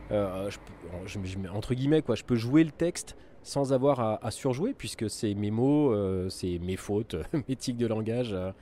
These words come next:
Ouais, voilà. Mm. Mm. Ouais. Bon, bon, en tout cas, m-, m-, merci encore d'être là. Euh, je te présente mes excuses si à l'avenir je suis un peu relou, euh,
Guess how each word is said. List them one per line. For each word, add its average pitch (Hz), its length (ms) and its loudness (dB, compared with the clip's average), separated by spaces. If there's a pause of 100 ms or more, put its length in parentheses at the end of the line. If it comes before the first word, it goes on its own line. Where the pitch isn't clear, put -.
(840)
Ouais, 117 160 6
voilà. 98 280 2 (440)
Mm. 131 140 4 (720)
Mm. 127 220 4 (1400)
Ouais. 107 240 2 (120)
Bon, 135 280 4
bon, 147 160 6
en 147 40 2
tout 156 100 -4
cas, 143 260 6
m-, 117 260 -4
m-, 120 240 -2
merci 151 380 0
encore 135 380 4 (260)
d'être 120 180 -2
là. 117 160 2 (760)
Euh, 101 180 0
je - 80 -12
te 131 60 0
présente 143 280 0
mes 147 160 0
excuses 120 520 -4
si - 180 -4
à - 20 2
l'avenir 113 300 0
je - 60 -10
suis 117 80 0
un 110 80 0
peu 131 100 0
relou, 127 460 4
euh, 101 160 4